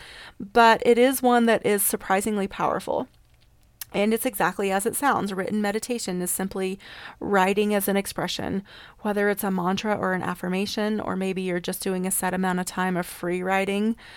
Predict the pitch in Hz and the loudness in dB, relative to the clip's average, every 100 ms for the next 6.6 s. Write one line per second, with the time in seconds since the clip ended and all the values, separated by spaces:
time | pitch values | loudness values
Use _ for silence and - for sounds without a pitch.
0 | - - - - - 208 202 196 196 208 | -20 -20 -20 -12 -2 0 2 0 0 2
1 | 226 226 196 202 185 - - 185 190 165 | 4 4 4 2 2 0 -8 0 2 2
2 | 185 - - 202 190 190 180 170 175 170 | 2 -2 -2 -2 0 0 -2 0 0 -2
3 | - - 185 175 - 165 185 185 185 165 | -4 -2 -2 0 -2 -2 -4 -2 0 0
4 | 165 185 175 170 180 - - 196 - - | 0 0 0 2 0 0 -2 -2 -4 -6
5 | - - - - - 190 - 104 - 208 | -8 -16 -18 -10 -2 0 2 0 -2 -2
6 | - - - - - | -2 -4 -4 -4 -6